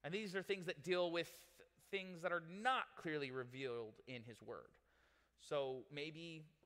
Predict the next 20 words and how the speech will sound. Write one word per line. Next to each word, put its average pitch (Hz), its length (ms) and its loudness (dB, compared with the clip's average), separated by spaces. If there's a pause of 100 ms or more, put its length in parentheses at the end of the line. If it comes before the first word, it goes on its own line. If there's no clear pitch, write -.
(140)
what 196 180 -2 (640)
job 151 520 2
or 123 100 -4
career 165 420 -2
do 127 80 -8
you 120 120 -8 (340)
think 131 200 -10
you're 131 100 -10
gonna 120 140 -8
go 110 160 -10
into 104 280 -18 (640)
that 120 100 -10
God's 117 220 -2
called 110 300 -4
you? - 140 -20
Where, 175 140 2 (360)
what 208 200 10
ministry 185 600 2
or 151 80 2
service - 1000 -2